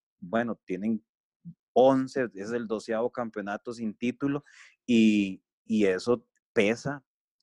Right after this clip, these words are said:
en los jugadores, pero sobre todo pesa en la afición, que es muy exigente. En Saprissa,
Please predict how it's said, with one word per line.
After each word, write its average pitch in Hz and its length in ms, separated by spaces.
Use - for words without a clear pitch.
en 107 120
los 98 100
jugadores, 90 680
pero 104 220
sobre 90 260
todo 98 240
pesa 101 300
en 113 60
la 123 80
afición, 117 460
que 98 100
es 90 60
muy 98 220
exigente. 127 680
En 117 320
Saprissa, 147 760